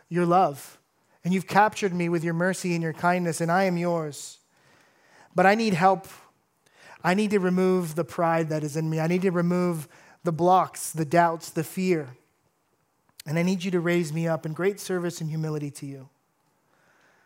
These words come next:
so that I can look more like your son, Jesus Christ.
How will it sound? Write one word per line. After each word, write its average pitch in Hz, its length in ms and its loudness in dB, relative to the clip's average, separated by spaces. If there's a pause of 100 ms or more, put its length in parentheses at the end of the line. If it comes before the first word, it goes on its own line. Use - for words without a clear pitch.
(140)
so 185 160 0
that 175 120 6
I 185 140 6
can 180 200 -4
look 170 160 -2
more 170 240 0
like 160 240 -2
your 160 100 -2
son, 151 280 -6
Jesus 139 320 -10
Christ. - 500 -20